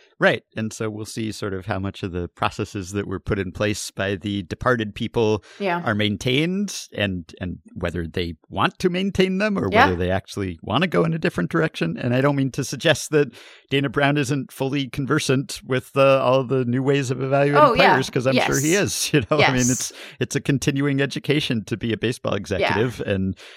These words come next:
Speaker 1: the Braves, as, as much as they value the scouting side of things, I mean, they have tons of stat people too,
Speaker 2: Yeah.
Speaker 1: including former Astros stat people. <laughs>
Speaker 2: Right.
Speaker 1: You know, Mike Fast and Colin Wires
Speaker 2: Yeah.
Speaker 1: are, are with Atlanta. So
Speaker 2: Yeah.
Speaker 1: it's, it's not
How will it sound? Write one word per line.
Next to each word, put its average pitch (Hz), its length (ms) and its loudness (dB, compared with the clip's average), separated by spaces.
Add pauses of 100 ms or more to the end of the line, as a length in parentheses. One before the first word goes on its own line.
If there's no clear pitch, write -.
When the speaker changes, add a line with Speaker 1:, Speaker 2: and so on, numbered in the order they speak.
(120)
Speaker 1:
the 117 80 -2
Braves, 110 380 2
as, 98 220 -6
as 92 200 -6
much 95 220 -4
as 98 100 -6
they 98 260 -4 (200)
value 110 400 0
the 101 140 -2
scouting 127 380 2
side 98 220 0
of 104 100 -4
things, 113 340 -2
I 120 40 4
mean, 110 280 0 (300)
they 98 100 -4
have 107 300 -4 (180)
tons 156 240 -4
of 156 160 -2
stat - 300 -2
people 165 220 -8
too, 185 380 0
Speaker 2:
Yeah. 208 160 2
Speaker 1:
including 151 520 2 (100)
former 170 420 0
Astros 127 600 -2
stat - 280 -10
people. - 240 -2
<laughs> 170 80 4
Speaker 2:
Right. 269 140 4
Speaker 1:
You - 60 4
know, 113 160 4 (200)
Mike 113 200 2
Fast 127 280 0
and 139 140 -2
Colin 156 240 2
Wires 143 420 4
Speaker 2:
Yeah. 220 220 4
Speaker 1:
are, 104 240 0
are 101 60 -2
with - 180 -2
Atlanta. - 420 -6
So 101 260 2 (140)
Speaker 2:
Yeah. 107 100 -2
Speaker 1:
it's, - 280 -6
it's - 220 -10
not 117 240 0